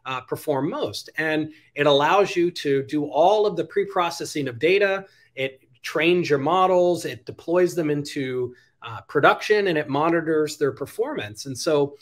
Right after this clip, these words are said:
you've got native support for Python, Java, R, Scala, and it talks directly to Delta Lake, which is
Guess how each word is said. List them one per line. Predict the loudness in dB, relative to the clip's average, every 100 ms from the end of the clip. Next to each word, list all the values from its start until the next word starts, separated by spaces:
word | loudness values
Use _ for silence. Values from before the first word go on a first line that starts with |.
| _ _
you've | -4 -2
got | 2 0 2
native | 6 6 4
support | -2 -2 0 0 -2
for | -8
Python, | 0 0 2 0 0 -2
Java, | 0 2 4 2 0
R, | 0 0 0
Scala, | -4 -6 -2 -2 -2 -4 -8 _ _ _
and | -2
it | -2 -2
talks | -6 -4 -4 -6
directly | -6 -2 -2 -2 -4 -4
to | -6 -8
Delta | -4 -4 -4 -6
Lake, | -4 -4 -6 -4
which | -6 -2
is | -2 -2 -4